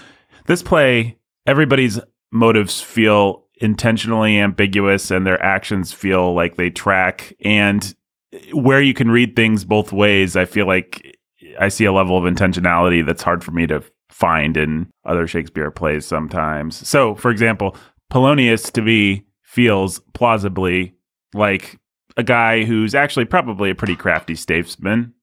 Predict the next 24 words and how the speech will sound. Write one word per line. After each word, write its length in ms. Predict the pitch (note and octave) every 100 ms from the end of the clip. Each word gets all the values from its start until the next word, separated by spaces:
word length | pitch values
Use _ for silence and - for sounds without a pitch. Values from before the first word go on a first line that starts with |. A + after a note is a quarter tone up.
| _ _ -
but 100 | C3+
also 260 | C3 B2
a 60 | G2+
blowhard, 680 | F#2 F2+ F2+ F#2 F#2 F#2 F2+ _ _ _ _
but 120 | G#2
also 640 | G2+ G2+ G#2+ G2+ F#2+ F#2 - _ _ _
he's 160 | G#2+ G2+
had 160 | A2+
this 160 | F#2 -
job 480 | - F#2 F#2 F2+ -
for 320 | _ - F#2 -
two 160 | - G#2+
kings 360 | G#2+ G2+ E2
now 280 | E2+ D#2+ F2+
for 180 | - D2+
a 40 |
reason. 580 | D2+ F2 E2+ E2+ F2 F#2+ _ _ _ _ _ _ _ _ -
And 120 | A2+
I 60 | A#2
just 260 | A2+ - -
think 240 | G#2+ G#2
you 80 | G2+
see 180 | - A2
both 380 | F2 G#2 G#2